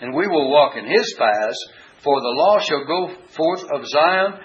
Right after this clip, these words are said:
and the word of the Lord from Jerusalem.'" These first two verses, and we see it applies to the last days, and thus it's prophetic of the end times. And to these words of Micah agree the words of, uh, Jeremiah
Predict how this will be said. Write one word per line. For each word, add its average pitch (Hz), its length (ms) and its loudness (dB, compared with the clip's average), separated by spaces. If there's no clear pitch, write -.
and 117 100 -12
the 107 80 -12
word 147 240 0
of 170 140 -6
the 165 100 -4
Lord 165 300 -2
from 160 240 -6
Jerusalem.'" 135 600 -8
These 139 240 -6
first 165 300 -2
two 170 140 -2
verses, - 560 -2
and 127 100 -4
we 147 60 0
see 190 240 2
it 175 100 4
applies 175 420 2
to 147 40 -10
the 127 100 -10
last 151 400 2
days, 156 340 2
and 127 120 -10
thus 151 240 0
it's - 300 -10
prophetic 175 640 0
of 135 100 -2
the 151 240 0
end 170 160 -2
times. 113 640 -4
And 147 180 2
to 165 140 -2
these 202 340 0
words 170 440 4
of 131 260 -2
Micah 180 560 0
agree 143 380 0
the 143 100 4
words 151 340 2
of, 123 340 -2
uh, 113 300 0
Jeremiah 170 720 4